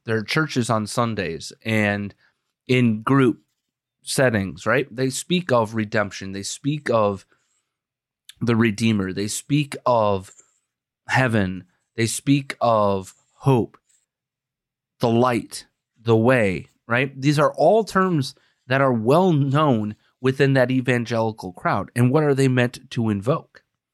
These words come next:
They're meant to invoke that <clears throat> same religious fervor.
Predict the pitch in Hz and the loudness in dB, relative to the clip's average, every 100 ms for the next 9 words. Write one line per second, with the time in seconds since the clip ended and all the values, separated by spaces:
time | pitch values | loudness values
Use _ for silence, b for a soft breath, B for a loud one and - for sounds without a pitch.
0 | _ - 120 143 131 170 180 131 123 110 | _ 0 2 4 4 2 0 -4 -2 0
1 | 139 147 104 - _ _ _ _ _ 127 | 0 0 -2 -10 _ _ _ _ _ -2
2 | 127 - _ - 139 123 110 - - 156 | -2 -6 _ -6 0 0 0 -8 0 2
3 | 165 143 127 127 123 117 - _ _ _ | 4 4 4 2 0 -8 -8 _ _ _
4 | - - 226 104 107 | -6 2 2 0 -6